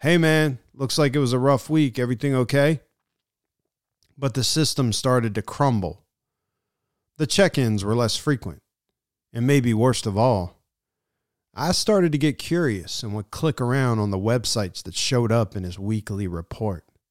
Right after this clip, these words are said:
It was the blind leading the blind. It was sheep without a shepherd. That experience was painful, as it initially promised so much hope,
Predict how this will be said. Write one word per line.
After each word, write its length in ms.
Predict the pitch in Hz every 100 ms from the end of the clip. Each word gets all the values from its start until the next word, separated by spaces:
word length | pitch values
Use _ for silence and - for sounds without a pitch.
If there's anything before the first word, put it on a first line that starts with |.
| _ _ _ _ _ _ _ _
It 80 | 156
was 200 | 185 160
the 100 | 131
blind 600 | 127 139 151 147 147 147
leading 340 | 123 139 151 139
the 80 | 131
blind. 880 | 127 135 170 170 95 92 - - - _ _ _ _ _ _
It 100 | 202
was 140 | 196 160
sheep 500 | - - 226 143 107
without 300 | 110 165 120
a 40 |
shepherd. 560 | - - 202 175 78 - _ _ _ _ _ _ _ _ _ _ _
That 220 | 120 175 175
experience 680 | - - 170 170 143 120
was 140 | 113 -
painful, 680 | - 151 156 110 80 - _ _ _ _ _ _ _
as 240 | 147 143
it 100 | 156
initially 640 | 139 123 190 - 175 143 123
promised 600 | - 160 165 143 110 -
so 260 | - 180
much 260 | 196 131 -
hope, 360 | 135 139 -